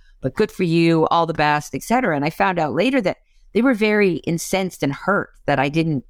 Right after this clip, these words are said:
do all I could to have them stay. Uh, and I thought that was fant-, you know, really, really fascinating because it, you know, it spoke a little bit about them and, and maybe, I don't know, people's, people's insecurities and in their role and things like that. But I knew it,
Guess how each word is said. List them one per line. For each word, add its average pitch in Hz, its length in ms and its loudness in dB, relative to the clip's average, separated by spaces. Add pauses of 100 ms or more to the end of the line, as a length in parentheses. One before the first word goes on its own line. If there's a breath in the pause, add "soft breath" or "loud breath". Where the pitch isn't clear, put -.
(520)
do 208 140 4
all 233 160 4
I 214 60 0
could 196 300 -4
to 135 260 0
have 196 240 -2
them 185 160 0
stay. 135 720 -4
Uh, 156 280 0
and 202 100 0
I 226 60 2
thought 427 160 0
that 370 140 0
was 254 120 0
fant-, 233 440 0
you 220 160 0
know, 208 100 2
really, 233 580 0
really 208 220 2
fascinating 156 800 -4
because 147 260 -8
it, - 180 0 (140)
you 190 100 0
know, 165 80 2
it - 60 0
spoke 240 240 -2
a 220 40 0
little 185 200 0
bit 180 160 0
about 156 480 0
them 151 380 2
and, 139 160 -2 (500)
and 147 320 0 (100)
maybe, 156 560 2 (640)
I 269 120 0
don't 294 100 2
know, 269 140 2
people's, - 580 -4
people's 202 300 2
insecurities 165 640 0
and 147 100 4
in 143 100 2
their 127 120 2
role 143 400 2
and 131 100 -2
things 139 240 0
like 127 160 0
that. 143 400 -2
But 165 160 0 (380 soft breath)
I 185 80 2
knew 226 520 2
it, - 160 0